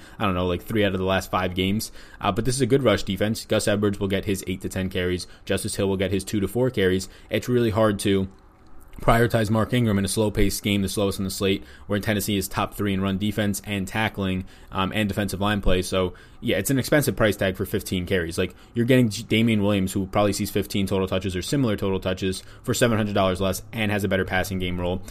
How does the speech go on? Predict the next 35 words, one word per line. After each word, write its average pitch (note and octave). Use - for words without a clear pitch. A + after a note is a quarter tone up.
For A2
seven B2
hundred A2+
dollars G2+
more, A2
you're G2
getting F#2+
a F#2+
guy F#2+
in F#2
Aaron F#2
Jones F#2+
who F#2+
is F2
more B2
explosive, G2
better G#2
passing G2
game F#2+
and F2+
role, F#2
and F#2
probably G2
two G#2+
to G2
five F#2+
more F#2+
touches F#2
as F2+
a E2
minimum. B2
Hard C3+
to G2+
prioritize A2
Ingram. A#2